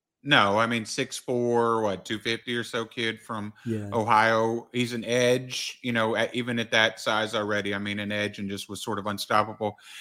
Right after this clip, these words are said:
Speaker 1: And so Jimbo Fisher has the ultimate call when it comes to offers. And,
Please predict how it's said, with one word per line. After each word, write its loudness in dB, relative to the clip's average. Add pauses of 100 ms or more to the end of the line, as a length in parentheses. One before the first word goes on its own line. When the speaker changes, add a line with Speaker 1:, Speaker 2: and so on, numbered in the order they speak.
(100)
Speaker 1:
And 2
so 6 (200)
Jimbo 6
Fisher 4
has 6
the 6
ultimate 4
call 4
when -4
it -8
comes -4
to -2
offers. -4
And, -4